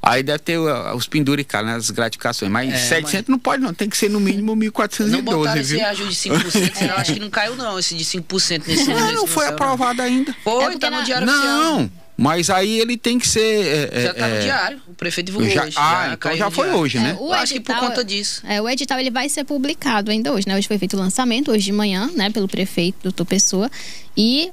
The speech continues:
Speaker 3: o edital, ele vai ser publicado ainda com mais detalhes sobre o concurso.
Speaker 1: Já
Speaker 3: Então
Speaker 1: falaram a quantidade de vaga, Laís?
Speaker 3: Sim, são quase, são quatro mil seiscentos e quarenta e quatro vagas.
Speaker 1: Rapaz, muita gente, né?
Speaker 3: Muita gente, porque é nível médio, superior e
Speaker 1: É,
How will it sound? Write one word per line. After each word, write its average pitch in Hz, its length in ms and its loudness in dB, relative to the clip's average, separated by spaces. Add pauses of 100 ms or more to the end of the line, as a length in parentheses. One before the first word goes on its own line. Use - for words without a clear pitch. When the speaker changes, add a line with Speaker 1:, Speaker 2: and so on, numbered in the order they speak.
Speaker 3:
o 226 180 0
edital, 226 480 0
ele 226 120 -2
vai 214 140 0
ser - 100 -2
publicado 240 560 -2
ainda 220 320 0
com 226 100 -4
mais 208 240 0
detalhes 226 640 0
sobre 240 840 0
o 233 380 2 (160)
concurso. 202 540 0
Speaker 1:
Já 131 60 2
Speaker 3:
Então - 20 2
Speaker 1:
falaram 180 280 0
a 175 40 -4
quantidade 165 360 -4
de 156 60 -4
vaga, 123 280 -4
Laís? 240 180 -6 (340)
Speaker 3:
Sim, 269 480 2
são 226 680 0 (160)
quase, 233 600 0
são 226 240 2
quatro 254 340 0
mil 262 220 4
seiscentos 247 440 0
e 262 60 -2
quarenta 254 260 -2
e - 40 -16
quatro 226 320 0
vagas. 202 320 2
Speaker 1:
Rapaz, 220 200 4
muita 285 280 0
gente, 320 280 -4
né? 339 160 -2
Speaker 3:
Muita 254 320 0
gente, 226 280 0
porque 240 240 0
é 233 100 2
nível 220 300 -4
médio, 247 340 0
superior 202 720 0
e - 80 2
Speaker 1:
É, 107 200 2